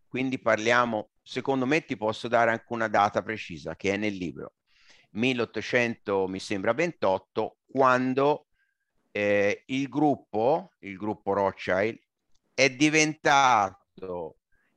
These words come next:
il gestore del patrimonio del Vaticano. Eh? Anche questo non c'è quasi scritto in nessun libro di storia. Data fondamentale invece da capire,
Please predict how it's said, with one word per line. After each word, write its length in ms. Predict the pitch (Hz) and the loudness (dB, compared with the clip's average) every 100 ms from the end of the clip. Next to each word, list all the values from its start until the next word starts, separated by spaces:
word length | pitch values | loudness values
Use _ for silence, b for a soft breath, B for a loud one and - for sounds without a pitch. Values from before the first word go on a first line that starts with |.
| _ _ _ | _ _ _
il 500 | 139 135 120 107 - | -2 -2 -4 -8 -10
gestore 1000 | _ 135 202 - - _ 165 143 139 135 | _ 4 4 4 -8 _ -2 0 2 0
del 260 | 131 127 - | -2 -6 -2
patrimonio 600 | 131 127 139 123 101 98 | 0 0 -4 -4 -4 -4
del 140 | 101 | -6
Vaticano. 600 | 92 92 98 87 78 78 - _ _ _ _ _ _ _ _ _ | -4 -6 -6 -10 -10 -14 -18 _ _ _ _ _ _ _ _ _
Eh? 320 | 120 135 - _ _ | -2 -2 -6 _ _
Anche 260 | - 104 113 | -12 -10 -8
questo 320 | 127 120 - | -6 -6 -6
non 160 | 101 92 | -10 -8
c'è 220 | - 101 | -4 -4
quasi 260 | 101 104 101 | -2 -6 -8
scritto 400 | - 107 - 98 | -10 -10 -8 -8
in 60 | |
nessun 320 | 98 95 107 | -8 -10 -12
libro 240 | 95 90 87 | -10 -10 -10
di 100 | 85 | -12
storia. 500 | - 58 50 - - _ _ _ | -16 -16 -16 -18 -20 _ _ _
Data 460 | _ 101 147 147 135 | _ 4 6 6 2
fondamentale 960 | - 202 220 160 151 151 143 143 120 104 | 0 0 2 2 2 0 0 2 4 2
invece 400 | 101 101 98 95 | -4 -8 -10 -8
da 120 | 92 | -10
capire, 600 | 92 90 92 87 87 82 | -10 -12 -8 -6 -6 -8